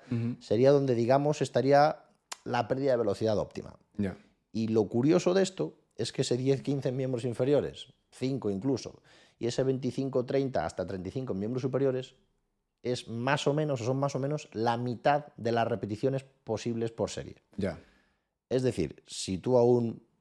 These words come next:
Speaker 2: ochenta, ochenta y cinco por ciento puedes hacer entre cinco y ocho repeticiones, esa pérdida de velocidad va a ir a que hagas dos, tres repeticiones.
Speaker 1: Vale.
Speaker 2: Si a un setenta por ciento puedes hacer doce, quince, esa pérdida de velocidad va a estar en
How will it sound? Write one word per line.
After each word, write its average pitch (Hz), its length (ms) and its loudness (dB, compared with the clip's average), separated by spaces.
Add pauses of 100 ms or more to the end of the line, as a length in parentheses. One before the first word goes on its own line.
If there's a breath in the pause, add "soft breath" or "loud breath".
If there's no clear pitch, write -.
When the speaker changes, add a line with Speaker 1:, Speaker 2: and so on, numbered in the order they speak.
(220)
Speaker 2:
ochenta, 117 440 2
ochenta 104 260 0
y - 20 -2
cinco 127 200 -2
por 117 120 -2
ciento 69 440 -6
puedes 107 220 0
hacer 110 360 -2
entre 85 240 -10
cinco 113 260 -6
y 104 60 -2
ocho 101 220 -2
repeticiones, 123 640 -2 (400 soft breath)
esa 120 300 -2
pérdida 127 240 2
de 127 60 6
velocidad 127 640 2 (360)
va 101 220 -4
a 113 60 2
ir 127 120 0
a 127 60 0
que 127 100 0
hagas 123 380 0 (240)
dos, 113 480 0
tres 117 180 0
repeticiones. 90 680 -8 (120)
Speaker 1:
Vale. - 140 -20 (420 soft breath)
Speaker 2:
Si - 220 -10
a - 20 -2
un 90 80 -2
setenta 107 420 -2
por 117 120 0
ciento 113 200 0
puedes 110 180 -4
hacer 113 360 -2 (320)
doce, 113 380 -2
quince, 147 520 -2
esa 127 280 0
pérdida 131 220 4
de 139 60 2
velocidad 131 440 0 (120)
va 110 60 0
a 110 40 0
estar 117 200 0
en 127 220 0